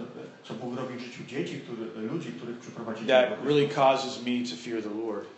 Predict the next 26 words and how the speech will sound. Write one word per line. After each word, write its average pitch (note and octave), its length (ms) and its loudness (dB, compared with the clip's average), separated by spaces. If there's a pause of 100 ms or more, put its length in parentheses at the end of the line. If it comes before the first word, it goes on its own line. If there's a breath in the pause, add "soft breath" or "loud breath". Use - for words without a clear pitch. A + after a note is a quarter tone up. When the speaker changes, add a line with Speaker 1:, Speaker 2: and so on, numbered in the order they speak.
(160)
Speaker 1:
To C#3 100 -8
sprawia, B2+ 440 -4
że A2 240 -6
mam A2+ 240 -6
taką A2+ 280 -10
bojaźń A2 380 -4
Pańską. F#2 340 -10
Speaker 2:
And D3 100 -2
that D3 140 2
was C#3 120 0
the - 60 -6
second D3+ 420 2
problem A#2 460 0
that G#2+ 300 0 (380)
the A#2+ 340 -8
elder B2+ 260 0
son B2+ 220 -4
had A2 300 -2
with G#2+ 140 -4
the A2 60 -10
father, B2+ 440 -2
that A2 120 -4
he B2 160 -4
was C3+ 120 -4
too D#3+ 140 -2
familiar. C3 480 -6